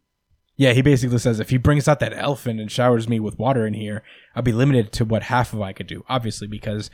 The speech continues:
his receipts will be destroyed probably by, by the water. Um,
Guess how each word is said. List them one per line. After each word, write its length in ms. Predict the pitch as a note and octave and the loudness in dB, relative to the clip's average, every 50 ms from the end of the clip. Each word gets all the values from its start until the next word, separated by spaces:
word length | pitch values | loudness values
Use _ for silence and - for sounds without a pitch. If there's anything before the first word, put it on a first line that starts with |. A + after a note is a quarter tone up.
| _ _ _ _ | _ _ _ _
his 180 | - A2 G#2 | -10 -8 -8
receipts 380 | G2 F2+ - - D#3 C3+ - - | -6 -4 0 2 2 2 2 -2
will 60 | A2 | -4
be 140 | G#2+ A2 G#2 | -4 -4 -4
destroyed 420 | A2 - - - B2+ G#2 F#2 G2+ | -4 -6 -2 0 0 -2 0 0
probably 380 | - - G2 G2 G2 G#2 G#2 G#2+ | -2 -2 -2 -2 -6 -6 -6 -6
by, 240 | - - G2 G2+ F#2+ - _ | -6 -6 -8 -8 -8 -10 _
by 160 | - A2+ G2+ | -2 -2 0
the 80 | G2 G2 | 0 -4
water. 380 | G#2 G#2 G#2 G2 F#2+ G2+ - _ _ _ _ _ _ _ _ _ _ _ - | -4 -6 -6 -6 -6 -10 -10 _ _ _ _ _ _ _ _ _ _ _ -4
Um, 400 | G2+ G2+ G2 G2+ G2 G2 G#2 | -2 0 0 -2 -4 -6 -8